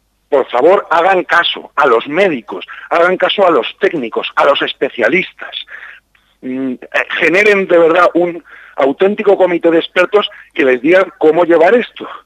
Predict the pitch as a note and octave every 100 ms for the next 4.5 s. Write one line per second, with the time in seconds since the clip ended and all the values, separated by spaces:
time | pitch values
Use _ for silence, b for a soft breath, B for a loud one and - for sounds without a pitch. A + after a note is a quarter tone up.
0 | B B B - D#3+ G3 A3 G3 C#3+ -
1 | G3 D#3+ C3+ B2+ C3+ B2 C#3+ C#3+ F#3+ G3
2 | E3 D3 F#3+ - D3 A2 - D3+ F#3 A3+
3 | G#3+ F#3+ - G3 G3+ - C3+ C#3+ C#3 -
4 | C3 E3 - E3 D3